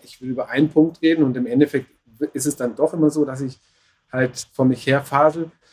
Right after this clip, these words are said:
Und selbst da gibt es Leute, die es anschauen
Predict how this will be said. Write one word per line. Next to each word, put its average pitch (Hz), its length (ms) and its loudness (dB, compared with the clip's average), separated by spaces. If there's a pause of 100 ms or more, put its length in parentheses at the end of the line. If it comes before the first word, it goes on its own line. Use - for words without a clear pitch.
(420)
Und 139 640 2
selbst 135 380 -2
da 120 240 4
gibt 170 260 -4
es - 140 -12
Leute, 160 560 2 (240)
die 135 100 2
es 135 160 -4
anschauen 107 640 -10